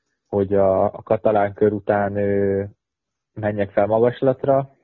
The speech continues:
utána lenne a Tour of the Alps, és ha minden jól alakul, utána a Giro. De, de ez, ez még nagyon, ö, azért az még messze van, és, és ez elég távlati, de ha minden szuperül alakul, és, és tényleg tudom hozni, amit én elterveztem, akkor,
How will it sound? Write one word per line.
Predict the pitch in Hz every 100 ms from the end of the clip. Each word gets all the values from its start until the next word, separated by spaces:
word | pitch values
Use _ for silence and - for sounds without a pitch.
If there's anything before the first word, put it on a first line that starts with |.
| _ _ _ _
utána | 113 113 110 110 107 107 104 -
lenne | 110 101 101
a |
Tour | - 120
of | 120 113
the | 117
Alps, | 113 110
és | 110 -
ha | 107
minden | 110 104
jól | 101 101
alakul, | 98 98 98
utána | 98 98
a | 98
Giro. | 92 92 92 - _ _ _ _ _ _ 110
De, | 98 95 92 - _ _ _ _ _ _
de | 101 101
ez, | 95 95 98
ez | - 104
még | 101 104
nagyon, | 107 104 98
ö, | 98 95 95 98 - _
azért | - 104 101
az | 101
még | 101
messze | 101 101 - 110
van, | 107 101
és, | 98 -
és | - -
ez | 101
elég | 101 95
távlati, | 101 104 113 110 120
de | 107
ha | 104
minden | 110 113 107
szuperül | - - 107 107
alakul, | 117 117 - 110
és, | 104 -
és | 107 -
tényleg | 104 101
tudom | 95 104 101
hozni, | 101 101 101
amit | 101 101 -
én | 101 98
elterveztem, | 107 107 110 110 107 -
akkor, | 104 - 110